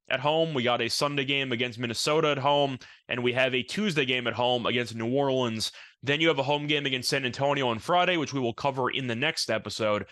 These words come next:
But the point is, we don't have many games left in the season. We only have eight games left for Golden State, and the Western Conference standings are very, very competitive from the four spot,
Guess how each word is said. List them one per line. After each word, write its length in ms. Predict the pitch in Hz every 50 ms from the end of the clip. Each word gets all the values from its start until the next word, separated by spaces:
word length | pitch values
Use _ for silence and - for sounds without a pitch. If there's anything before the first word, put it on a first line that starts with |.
| - - - _ _
But 100 | - 123
the 60 | 131
point 280 | 131 185 247 240 233 220
is, 240 | 220 220 220 202 165
we 140 | 139 147
don't 160 | 156 175 196 190
have 260 | 180 180 185 170 143
many 280 | 139 151 160 165 160
games 320 | 147 131 156 151 151 131 117
left 340 | 110 117 139 147 156 - -
in 180 | - 143 139
the 80 | 127 110
season. 440 | - - 156 160 151 160 165 147 - - - _ _ _ -
We 140 | 113 123 127
only 280 | - 131 143 151 143 139
have 220 | 139 135 131 - -
eight 240 | - 151 151 139 -
games 300 | - 147 143 143 139 127
left 260 | 123 135 135 131 - - -
for 200 | 143 139 139 127
Golden 300 | 139 139 139 131 120 107
State, 460 | - - - 143 143 147 139 - - - - - _ _
and 120 | - 110 110
the 40 | 113
Western 280 | 131 139 - 143 120
Conference 320 | 131 135 135 131 127 117 -
standings 380 | - 139 135 135 135 131 -
are 200 | - - 131 127
very, 320 | 120 104 127 139 147 160 147
very 260 | 131 143 135 131 117
competitive 520 | - 110 101 120 123 120 120 131 143 123
from 240 | - 131 117 113 113
the 280 | 113 113 113 110 104 - - - - _ _ - -
four 240 | - 156 165 160 147
spot, 320 | - - - 143 120 -